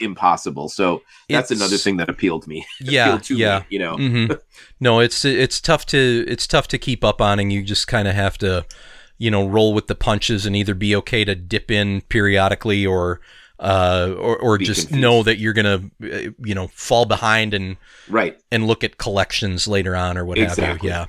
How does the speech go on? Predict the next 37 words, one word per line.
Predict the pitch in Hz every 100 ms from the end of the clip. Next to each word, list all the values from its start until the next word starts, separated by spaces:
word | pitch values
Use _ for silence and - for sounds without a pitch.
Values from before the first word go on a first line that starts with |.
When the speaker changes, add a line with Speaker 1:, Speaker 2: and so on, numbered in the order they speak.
| 92
Speaker 1:
Exactly. | 101 87 85
Speaker 2:
yeah. |
Speaker 1:
You'll | 101
never, | 90
Speaker 2:
So | 87 82 -
Speaker 1:
you'll | 92 85
never | 76 76
catch | - 69 73
up. | 69 _
Yeah. | 82 92
Speaker 2:
Mm-hmm. | 117
Speaker 1:
It's, | 107 98 - - _ _ -
there's | 123 117
almost | 139 185 -
as | 104 95
many | 98 92 90 85 95
issues | 95 - 90 87
of | 80
comic | - 107 104 -
books | 82 -
as | 80
there | 85 82
are | 80 80
of | 80 76
animated | 92 101 87 71 80 - - -
<laughs> | - 160 -
T | - 147
V | 160
shows | - 139 107 82 -
of | - -
Spider-Man. | - - 110 - 113 - 107 - _ - -
They | - 139
might | 147 -
be | 156
neck | 139 135 135
and | 120
neck. | 127 113